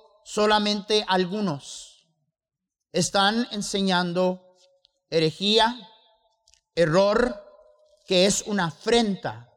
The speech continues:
al amor y la gracia de nuestro Dios. Qué cosa más ridícula y antibíblica es el calvinismo.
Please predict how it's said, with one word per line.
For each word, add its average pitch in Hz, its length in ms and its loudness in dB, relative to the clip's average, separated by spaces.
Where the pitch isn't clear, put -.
al 165 160 2
amor 196 580 2
y 170 120 0
la 151 120 4
gracia 143 760 0
de 151 160 0
nuestro 135 420 -2
Dios. 131 300 -2
Qué 226 180 0
cosa 214 500 0
más 233 460 4
ridícula 175 1000 -2
y 190 180 -6
antibíblica 226 1200 0
es 220 260 2
el 220 160 -2
calvinismo. 208 880 0